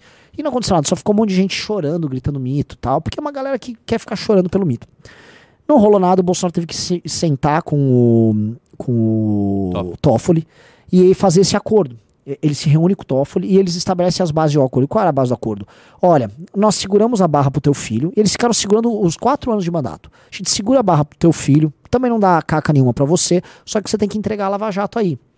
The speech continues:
Speaker 1: Então vamos tirar o coaf do Sérgio Moro?" coaf, inclusive, os dados do coaf coletados durante a Operação Lava Jato foram parar na mão do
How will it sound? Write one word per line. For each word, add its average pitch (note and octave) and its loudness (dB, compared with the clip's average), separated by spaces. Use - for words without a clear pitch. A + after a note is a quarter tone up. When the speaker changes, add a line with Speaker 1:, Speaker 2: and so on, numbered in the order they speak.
Speaker 1:
Então A#3+ 2
vamos B3 2
tirar G3+ 2
o E3 4
coaf D#3 2
do - -6
Sérgio B2 0
Moro?" C3 4
coaf, G3+ 2
inclusive, F3 0
os D3 0
dados F#3 2
do E3+ 0
coaf D3+ 0
coletados C#3 0
durante C3 0
a - -2
Operação C3 -4
Lava B2+ 0
Jato E3+ -2
foram F#3 0
parar E3+ 0
na F3 4
mão G3+ 2
do G#3 2